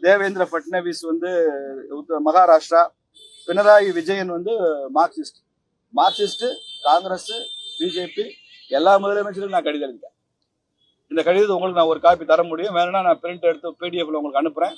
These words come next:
எல்லாருக்குமே அனுப்ப முடியும். இதுல என்ன சொல்லியிருக்கிறோம்? வாய்ப்பு இருக்கிற இடங்கள்லாம் மூணாவது மொழியாக, இதை எப்படி பிடிச்சு, மூணாவது மொழியாக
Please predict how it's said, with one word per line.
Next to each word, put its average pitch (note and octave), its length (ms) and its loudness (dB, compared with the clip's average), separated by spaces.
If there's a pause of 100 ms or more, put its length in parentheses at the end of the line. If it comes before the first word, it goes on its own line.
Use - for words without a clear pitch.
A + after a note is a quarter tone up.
எல்லாருக்குமே D#3 400 2
அனுப்ப E3 240 -4
முடியும். D#3 320 -8 (580)
இதுல F3+ 200 4
என்ன A3+ 120 6
சொல்லியிருக்கிறோம்? G3 560 4 (460)
வாய்ப்பு A3+ 300 6
இருக்கிற G#3 260 2
இடங்கள்லாம் G3 500 6
மூணாவது G#3 440 6
மொழியாக, E3+ 440 2 (240)
இதை C#3 140 -8
எப்படி B2 180 -16
பிடிச்சு, - 220 -20 (600)
மூணாவது A3 440 6
மொழியாக E3+ 380 6